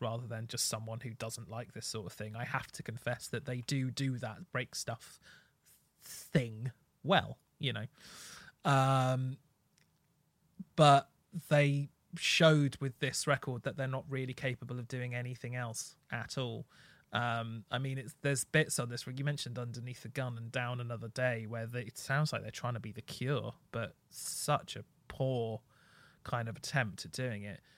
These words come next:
Um, and I think this is the thing. I mean, there was a, there was a review that you read out there where it, it was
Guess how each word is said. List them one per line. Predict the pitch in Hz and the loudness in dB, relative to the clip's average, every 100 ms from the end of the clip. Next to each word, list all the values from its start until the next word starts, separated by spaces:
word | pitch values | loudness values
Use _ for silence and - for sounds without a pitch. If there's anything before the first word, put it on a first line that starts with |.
| _ _ - | _ _ 2
Um, | 131 123 123 120 - _ _ _ _ _ _ _ - - | 4 4 2 -4 -8 _ _ _ _ _ _ _ -4 6
and | 156 | 8
I | |
think | 156 160 | 8 8
this | 156 160 | 6 4
is | |
the | 156 | 2
thing. | 143 185 170 135 - | 6 8 8 6 4
I | 147 | 6
mean, | 147 143 135 - - - | 8 6 2 -6 -20 -4
there | 180 | 0
was | 185 170 | 2 4
a, | 185 170 | 4 2
there | - | 4
was | 180 165 | 6 8
a | |
review | 165 160 185 208 | 8 6 6 6
that | 175 | 6
you | 147 | 4
read | 139 135 | 2 2
out | 131 113 | 2 2
there | 139 127 117 | 2 2 2
where | 107 135 127 123 - | 2 4 4 2 -4
it, | 127 160 | -16 -10
it | 453 107 | -6 -4
was | 131 - | -4 -6